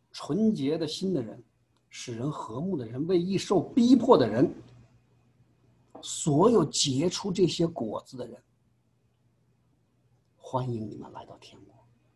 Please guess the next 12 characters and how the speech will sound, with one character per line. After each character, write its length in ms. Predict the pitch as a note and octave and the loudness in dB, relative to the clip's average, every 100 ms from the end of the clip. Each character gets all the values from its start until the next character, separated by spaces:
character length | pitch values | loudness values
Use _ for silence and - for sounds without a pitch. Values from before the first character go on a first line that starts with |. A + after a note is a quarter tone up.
| _ _ _ _ _ _ _ | _ _ _ _ _ _ _
欢 360 | - - D#3 D#3 | -12 0 0 2
迎 240 | C3 A#2+ B2 | -2 -4 -8
与 160 | - | -12
神 360 | - - - - | -16 -16 -16 -18
同 220 | - - - | -20 -20 -20
在， 100 | - _ _ _ _ _ _ _ _ | -20 _ _ _ _ _ _ _ _
享 440 | - D#3 C3+ B2 | -4 -2 -2 -2
受 420 | - F3 C3 A#2 _ _ _ _ _ _ _ _ _ _ _ _ _ _ _ _ _ _ _ | -4 -4 -4 -8 _ _ _ _ _ _ _ _ _ _ _ _ _ _ _ _ _ _ _
你 120 | A#2+ | -6
们 160 | G#2+ A2+ | -6 -6
与 160 | A2+ | -8
神 540 | G#2+ - - G2+ A#2+ | -8 -8 -6 -4 -6